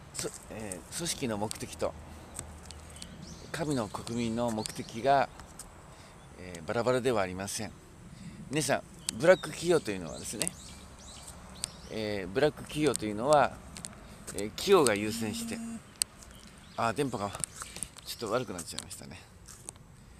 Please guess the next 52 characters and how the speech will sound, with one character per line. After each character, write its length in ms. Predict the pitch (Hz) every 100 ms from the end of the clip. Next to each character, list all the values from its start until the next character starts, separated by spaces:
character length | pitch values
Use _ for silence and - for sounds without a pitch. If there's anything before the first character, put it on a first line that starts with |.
| - - - - 50
え 400 | 50 50 - - -
ー、 60 |
電 100 | 120
波 60 | 107
が 60 | - -
逆 200 | - 98
に 100 | 110
悪 160 | 117 117
く 80 | 85
な 60 |
っ 40 | 76
ち 120 | -
ゃ 40 |
っ 20 | -
た 120 | -
で 60 |
し 140 | - -
ょ 20 |
う 20 | -
か 60 | -
ね。 60 | - - - - - - - - - - - - - - - - - - - - - - - - - - - - - - - - - - - - - - - - - -
は 60 |
い。 60 | 52 - - - - - - - - - - - - - -
く 80 | 147
る 60 |
く 80 | 135
る 60 | -
で 80 | -
す 120 | -
か。 80 | - 90
ご 80 |
め 140 | 113 123
ん 40 |
な 80 | 127
さ 200 | 131 120
い。 60 | - - - - - - - - - -
今 20 |
日 40 | 170
は 60 |
ち 120 | 151 143
ょ 20 |
っ 40 |
と 100 | 131
電 200 | 113 165
波 240 | 147 131 110 - - - - -
調 120 | 160
子 140 | 143
悪 160 | 143 135
い 20 |
で 80 | 104
す 140 | -
ね。 160 | - -